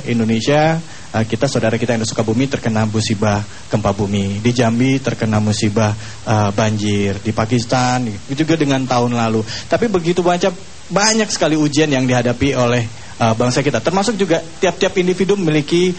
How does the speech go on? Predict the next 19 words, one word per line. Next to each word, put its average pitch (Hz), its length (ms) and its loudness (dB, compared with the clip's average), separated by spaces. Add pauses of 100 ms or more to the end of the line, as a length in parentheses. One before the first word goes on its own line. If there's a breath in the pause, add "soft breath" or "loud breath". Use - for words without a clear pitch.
(160 loud breath)
macam-macam, 139 680 2 (200)
eh, 131 500 0
ujian. 120 460 2 (260 loud breath)
Nah, 151 120 2 (100)
pada 180 160 2
kesempatan 190 320 0
kali 180 240 2
ini 196 160 2
kami 175 240 2
akan 160 160 0
mengangkat 139 340 0
tema, 139 300 2
yaitu 131 320 0
puasa 160 480 2
bulan 143 320 0
ujian, 131 320 2 (320 loud breath)
dengan 131 240 2
narasumber 135 400 2
kita, 160 400 0